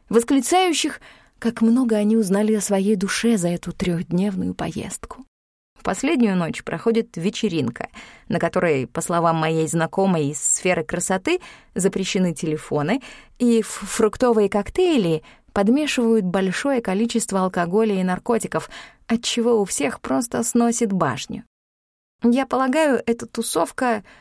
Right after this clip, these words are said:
своего рода извинение за все глупые походы, в которые их заставляли ходить два дня до этого. Угадайте,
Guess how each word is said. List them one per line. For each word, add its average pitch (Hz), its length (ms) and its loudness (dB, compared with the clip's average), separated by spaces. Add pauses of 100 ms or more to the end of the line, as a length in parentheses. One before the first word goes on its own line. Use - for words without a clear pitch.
(160)
своего 233 400 4
рода 226 540 2 (140)
извинение 226 840 2
за 165 180 0
все 202 300 0
глупые 185 500 0
походы, 226 460 0
в - 60 -4
которые 175 440 0
их 180 80 -2
заставляли 170 520 -2
ходить 170 400 0
два 170 220 2
дня 170 180 -2
до 165 100 0
этого. 135 460 -4 (1000)
Угадайте, 226 680 0